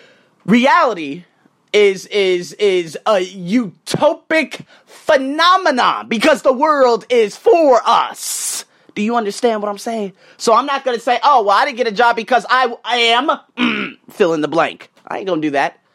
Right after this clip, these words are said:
I'm not gonna do that. But you know what? I do believe I'm not getting a job because it is not my job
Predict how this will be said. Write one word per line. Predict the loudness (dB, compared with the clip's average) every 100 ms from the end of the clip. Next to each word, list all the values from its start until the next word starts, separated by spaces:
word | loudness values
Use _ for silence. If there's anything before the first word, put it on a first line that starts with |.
| _
I'm | -4
not | -4 -4
gonna | -8
do | -8
that. | -10 -10 _ _ _
But | -10 -8
you | -4
know | -4
what? | -2 -4 -6 -8 -6
I | -6
do | -6
believe | -8 -6 -6 -6
I'm | -6
not | -6 -8
getting | -10 -10
a |
job | -6 -4 -4
because | -8 -10 -10 -16 _ _ _ _
it | -2 -2
is | -6 -10
not | -4 -2 -4 _ -6
my | -6 -6
job | -6 -2 0 -2 -6